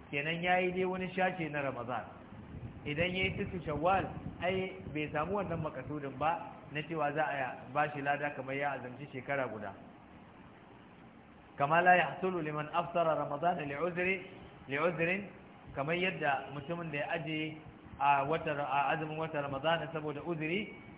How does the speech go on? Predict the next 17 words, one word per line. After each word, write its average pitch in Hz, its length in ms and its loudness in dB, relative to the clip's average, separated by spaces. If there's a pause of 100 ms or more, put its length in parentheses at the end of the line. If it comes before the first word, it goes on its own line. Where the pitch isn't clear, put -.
(100)
"bi 135 180 -4
siyami 151 380 2
sittati 160 320 -6
ayyamin 160 480 4 (360)
min 160 160 -4
Shawwal 160 520 6 (380)
ajru 160 320 2 (100)
siyami 147 400 2
sana 165 360 0
bi 139 100 -2
ghairi 151 460 -2
ishkal", 143 380 0 (440)
kamar 131 180 -2
yadda 143 600 0 (140)
in 160 180 -4
mutum, 160 320 -4 (420)
a, 120 520 2